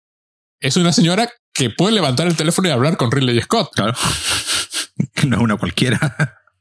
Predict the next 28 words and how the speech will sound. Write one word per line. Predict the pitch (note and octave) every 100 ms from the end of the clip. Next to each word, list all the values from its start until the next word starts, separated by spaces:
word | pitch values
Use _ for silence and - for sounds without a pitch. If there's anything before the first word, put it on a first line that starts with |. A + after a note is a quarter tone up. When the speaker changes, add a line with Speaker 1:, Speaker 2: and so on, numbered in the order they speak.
| -
Speaker 1:
Se | D3 C#3
va | D3 G#3+ -
a | D#3
Nueva | C#3 C3 A#2
York | F#3+ -
y | B2+
luego, | F3
lo, | D3+
o | D3+
sea, | F#3+ C#3+
tú | G#3+
la | A3+
mandabas | G3+ F3+ G3+ E3
de | D#3
vuelta | F3+ F#3+
a | E3
Hong | A#2+ A2+
Kong, | A#3+ B3+ - _ _ _ _ _ _
a | A2+
su | -
sitio. | G2 - C4 G#3+ G#3 A4 - -
Speaker 2:
A |
sus | - G2+
películas | F#2 F#2+ - G#2+ F#2+
de | F#2
artes | F#2 F2+
marciales | F#2 - A2 A2+ F#2+ F#2
y, | G2 F#2+ G2 G2 G#2+